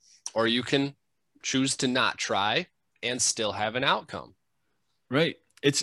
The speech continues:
Speaker 2: uh, there was a car accident I was in that kind of, like, made me think about myself in, like, those kind of situations where, like, we were in a car,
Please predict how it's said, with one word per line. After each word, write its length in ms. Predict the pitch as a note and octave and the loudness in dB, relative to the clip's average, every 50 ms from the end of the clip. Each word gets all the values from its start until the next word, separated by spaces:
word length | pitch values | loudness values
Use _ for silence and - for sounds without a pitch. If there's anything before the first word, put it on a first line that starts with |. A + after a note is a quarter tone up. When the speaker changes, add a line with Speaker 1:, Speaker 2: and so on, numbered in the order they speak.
| - - | -2 0
Speaker 2:
uh, 280 | C#3 C#3 C3+ C3 B2+ | 0 2 2 2 2
there 120 | B2 C3+ D3 | 2 2 2
was 120 | C#3+ C#3 C#3 | 4 4 2
a 180 | C3+ B2+ A#2 A#2+ | 2 0 0 -2
car 200 | - D#3 D#3+ E3 | -4 -4 -2 -2
accident 340 | D#3+ C#3 - - A#2 A2+ | -2 -2 -2 -2 -2 -4
I 120 | G#2+ G#2+ G#2+ | -4 -2 -2
was 180 | G#2+ G#2 G#2 | -2 -2 -2
in 260 | G#2 G#2 G#2 G2+ G2 - - - - - - - _ | -2 -2 -2 -2 -4 -4 -8 -16 -20 -20 -20 -12 _
that 160 | - G#2 E2+ | -6 -6 -4
kind 220 | E2+ A#2 A#2+ A2+ A2 | -2 -2 0 0 0
of, 160 | G#2+ G2+ G#2 | 0 0 0
like, 160 | G#2+ G2+ G2+ | -2 -2 0
made 120 | G#2+ A2 G#2+ | 0 0 0
me 100 | G#2+ G#2 | -2 -2
think 260 | - - G#2+ G2 G2+ | -2 -2 -4 -2 -2
about 180 | F#2+ G#2 G2 | -2 -2 -2
myself 420 | F2 G2 G2 - - G2+ G2+ G2+ - | -2 -2 -2 -2 -2 -2 -2 -4 -4
in, 200 | G2 F#2+ G2 F#2 | -4 -4 -4 -4
like, 160 | F#2 F#2 G#2 | -4 -4 -4
those 180 | G2+ F#2+ F#2+ - | -4 -4 -4 -4
kind 160 | - G2 F#2+ | -4 -4 -4
of 80 | F#2 | -4
situations 840 | - - F2+ - - G2 G2 F#2+ F#2 F#2+ - - F#2 F2+ F#2 - - - - - - - - _ | -4 -6 -6 -6 -4 -4 -2 -2 -2 -2 -4 -4 -6 -6 -6 -8 -12 -14 -18 -20 -20 -20 -18 _
where, 600 | - A2+ G2+ G#2 G#2 G2+ G2+ G2+ G2+ G2 G2 A2 - - - - - _ | -6 -2 0 2 2 4 4 2 2 0 -2 -4 -10 -20 -20 -20 -20 _
like, 300 | - G#2 G2+ G2+ G2+ - - _ _ _ _ _ _ _ _ _ _ _ _ _ _ - | -6 -2 -2 -2 -4 -6 -12 _ _ _ _ _ _ _ _ _ _ _ _ _ _ -16
we 240 | - A2 A2+ A#2+ C3 | -12 -6 -4 -2 0
were 160 | C#3 C#3+ C#3+ | 2 2 2
in 60 | C#3 C#3 | 2 0
a 60 | C3+ | 0
car, 500 | C3 C3+ A#2+ A#2+ A#2 A2+ A2+ A#2 A#2 | -2 -2 0 0 0 0 -2 -4 -8